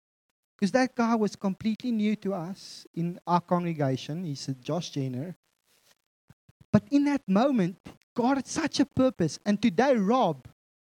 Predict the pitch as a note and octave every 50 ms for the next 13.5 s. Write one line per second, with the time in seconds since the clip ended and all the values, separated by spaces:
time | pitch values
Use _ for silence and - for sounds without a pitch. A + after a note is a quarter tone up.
0 | _ - D4 A3 E3+ D#3+ D3+ - G3 F3+ E3+ E3 E3+ D#3+ D3+ D3+ - _ - G#3+
1 | A#3 D#3 C#3+ D#3 D#3+ - - D#3 D3 - D#3+ E3 D#3+ D#3 D3 D3 E3 F3 - F#3+
2 | E3+ D#3+ D#3+ E3 D#3 - G3 F#3 E3 D#3+ D3+ D3+ D#3 E3+ F3 - F#3 E3 D#3 E3
3 | E3+ E3+ - D#3+ D#3 D#3 D3 C#3 D#3 E3+ D#3+ - - - _ _ _ _ _ _
4 | - C#3+ C#3 C#3 C#3+ C#3+ D3 D3+ C3+ D#3+ D#3+ D#3+ D#3+ D#3 D#3+ D#3 D#3 D#3 E3 F3
5 | D#3 - C#3 C#3 C#3 C#3+ - - - - _ - G3 E3+ D3 D3+ D3+ B3+ C#4+ D4+
6 | C#4+ G#3 A3 - - - - - C#4+ C#4 C4 C4+ - D4 C4+ G#3 E3+ E3 D#3+ -
7 | _ _ - - - - A3 A3 A#3 G#3+ - - G#3 G3+ G#3+ C4 D4+ D#4+ C#4 -
8 | _ _ _ - A#3 - - - - - - A3+ - - - - C4 C#4 C4+ C4+
9 | - _ - D#4+ E4 D#4+ C#4+ - - B3 C#4 C#4+ A#3 G#3 E3+ F#3+ G3+ G#3 A#3+ B3+
10 | C#4 B3+ B3+ A#3+ A#3 - A#3+ A3 G3 A3+ A#3+ - _ - C4 C#4 C#4+ C4+ - -
11 | B3 A#3+ A#3+ A3+ F3+ C3+ A#2+ - - - - - - _ _ _ _ - A#3 G#3+
12 | A3 A3 A3 - B3+ G#3+ - A#3 A3+ A3 G#3 F#3+ G3+ - F#3+ - - G3+ - -
13 | F3 - - D#3+ - A#2+ B2+ - - -